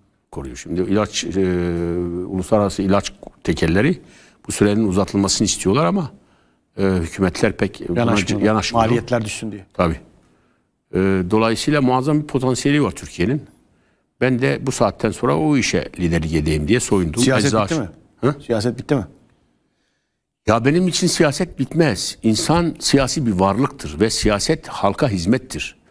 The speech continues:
Speaker 1: Halka hizmet etmeyi düşündüğün sürece siyasete gireceksin.
Speaker 2: Tam
Speaker 1: Siyaset çok
Speaker 2: siyasetçi gibi konuşuyorsun.
Speaker 1: kutsal bir iştir siyaset. Ben siyasetçilere büyük saygı duyuyorum.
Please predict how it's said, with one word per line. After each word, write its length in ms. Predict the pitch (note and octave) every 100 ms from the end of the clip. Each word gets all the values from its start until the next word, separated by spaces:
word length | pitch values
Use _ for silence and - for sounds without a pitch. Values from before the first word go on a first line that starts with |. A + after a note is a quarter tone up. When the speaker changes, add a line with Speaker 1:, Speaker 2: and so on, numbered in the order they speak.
| _ _ _
Speaker 1:
Halka 360 | A2+ A2+ D3
hizmet 440 | B2+ G#2+ A2+ C#3 -
etmeyi 420 | - A2 F#2+ E2
düşündüğün 520 | A2+ - B2+ B2 D3
sürece 560 | C3+ F#2 F2 A#2 F3 - _ _ _ _ _ _ _ -
siyasete 540 | - G2+ - - C#3+
gireceksin. 540 | F3 G3 G3 F#3 -
Speaker 2:
Tam 60 | G#2+
Speaker 1:
Siyaset 280 | - C3+ C#3
çok 60 | -
Speaker 2:
siyasetçi 440 | B2+ A2 B2 B2
gibi 100 | A2+
konuşuyorsun. 320 | A#2 G#2+ C3
Speaker 1:
kutsal 380 | - - F3+ C3
bir 80 | C#3+
iştir 360 | D#3 - -
siyaset. 480 | - - - - E2
Ben 100 | G#2+
siyasetçilere 640 | G2 G#2+ G2+ G#2 - C#3+
büyük 140 | C3+ C#3
saygı 300 | B2 B2+ D#3
duyuyorum. 280 | G2+ C2